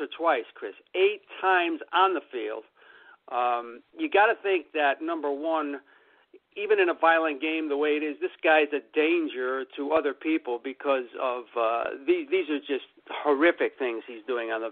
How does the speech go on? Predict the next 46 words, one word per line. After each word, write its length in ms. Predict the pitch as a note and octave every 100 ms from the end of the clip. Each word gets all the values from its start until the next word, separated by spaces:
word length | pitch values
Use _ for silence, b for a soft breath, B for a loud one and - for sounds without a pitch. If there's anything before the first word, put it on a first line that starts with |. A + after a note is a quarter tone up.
| -
field. 280 | A#2+ A2 A2+
I 40 |
mean, 160 | A#2+ A#2+
what 100 | C3+
he 100 | D3
almost 300 | D3+ C#3+ B2 -
did 160 | B2+
to 80 | B2+
Bennett, 400 | A#2+ B2+ B2 A2+ B B B B -
and, 460 | B2 A#2+ A#2+ A#2+ B2+
uh, 320 | A#2+ A#2 A2+ D3
who 120 | F#3+ F3
knows 220 | D#3 C#3
what 180 | C#3 B2+
could 140 | D#3+
have 80 | C#3
happened 320 | C3 C3+ C3 B2
to 80 | C3
Blunt, 240 | C3 B2+ B2
Chris. 200 | C3 B2
We 120 | E3+
can 160 | G3 E3
go 140 | D3+
on 160 | D3 C3+
and 80 | B2+
on 180 | B2 A#2
about 340 | - A#2 A2+ - B B B B B _ _ _
the, 180 | - A#2+ A#2
uh, 160 | A2+ G#2+ -
the 80 | -
result 460 | B2+ B2+ - D#3+ D#3+
of 100 | C3+
his 160 | C3 B2+
actions, 500 | C3 A2+ - C3+ A#2+ A#2
but 200 | C3+ B2
number 260 | E3 E3+ E3+
one, 360 | E3+ E3+ E3 C#3+
the 80 |
guy 280 | D3 D3 C3+
is 200 | C3+ C3+
not 300 | B2+ C#3 C3
a 60 | A#2+
nice 240 | A#2 A2+ -
guy. 320 | A2+ G2 A2 A#2+
Number 320 | C3+ C#3 C3 C3+ -
two, 320 | F3 D#3 D3